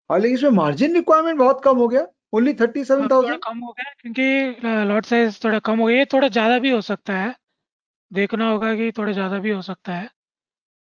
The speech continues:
Speaker 2: So anywhere around
Speaker 1: ओ,
Speaker 2: forty thousand,
Speaker 1: ओ,
Speaker 2: क्योंकि
Speaker 1: but this
Speaker 2: आपका
Speaker 1: is fifty का लॉट साइज पे, या, या, या।
Speaker 2: हाँ, because this is fifty lot size।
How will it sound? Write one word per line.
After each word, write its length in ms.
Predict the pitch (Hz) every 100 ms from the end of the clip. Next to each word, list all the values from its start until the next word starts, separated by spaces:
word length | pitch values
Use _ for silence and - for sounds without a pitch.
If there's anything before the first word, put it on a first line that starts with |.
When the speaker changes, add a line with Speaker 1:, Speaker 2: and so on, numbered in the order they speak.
| _
Speaker 2:
So 80 | -
anywhere 320 | 202 240 262
around 240 | 254 262 240
Speaker 1:
ओ, 40 |
Speaker 2:
forty 280 | 220 226 240
thousand, 420 | 214 170 170 160
Speaker 1:
ओ, 40 | _ _ _ _ _ _ _
Speaker 2:
क्योंकि 240 | 240 269 277
Speaker 1:
but 80 | 294
this 140 | 269
Speaker 2:
आपका 200 | 247 294
Speaker 1:
is 60 | 262
fifty 400 | - 247 - 277
का 80 | 269
लॉट 200 | 220 202
साइज 280 | 185 151 -
पे, 300 | 127 95 _ -
या, 200 | 175 151
या, 140 | 123 110
या। 60 | 214
Speaker 2:
हाँ, 120 | 208
because 360 | 185 220 285 247
this 180 | 233
is 100 | 247 247
fifty 240 | 202 254 226
lot 140 | 185
size। 340 | - 160 143